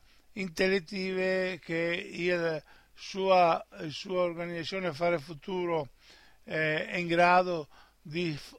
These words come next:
app-, fare strategie politiche, di inventare, eh, principi, eh, sicuramente, eh, futura-, futuristi o futurabili e tante altre cose.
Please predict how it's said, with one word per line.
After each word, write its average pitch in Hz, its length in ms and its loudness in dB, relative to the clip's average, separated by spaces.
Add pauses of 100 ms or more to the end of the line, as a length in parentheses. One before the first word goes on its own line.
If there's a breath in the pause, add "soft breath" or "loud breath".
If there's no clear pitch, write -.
app-, 190 480 -2
fare 170 680 2
strategie 175 840 -2
politiche, 185 800 -4 (520 soft breath)
di 180 280 -2
inventare, 175 840 2 (320 soft breath)
eh, 151 760 -4
principi, 170 960 -4 (340 soft breath)
eh, 151 540 -4
sicuramente, 175 1300 -4
eh, 143 80 -16 (460 soft breath)
futura-, 190 680 2
futuristi 190 840 -4
o 180 100 -2
futurabili 165 920 2 (520 loud breath)
e 269 340 6
tante 208 340 6
altre 170 300 6
cose. 143 520 -4